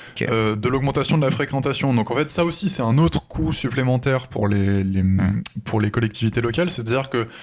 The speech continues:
Speaker 2: euh, quand ils utilisent la gratuité, c'est pas à budget constant.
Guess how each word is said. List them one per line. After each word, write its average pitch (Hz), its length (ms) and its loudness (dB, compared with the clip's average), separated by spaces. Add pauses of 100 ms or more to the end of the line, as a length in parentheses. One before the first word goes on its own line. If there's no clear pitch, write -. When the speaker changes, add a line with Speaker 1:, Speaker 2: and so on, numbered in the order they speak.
(420)
Speaker 2:
euh, 107 420 4
quand 139 260 -2
ils 123 160 2
utilisent 143 260 0
la 131 100 0
gratuité, 127 420 0
c'est 127 200 0
pas 156 220 0
à 123 140 0
budget 120 320 -2
constant. 135 340 2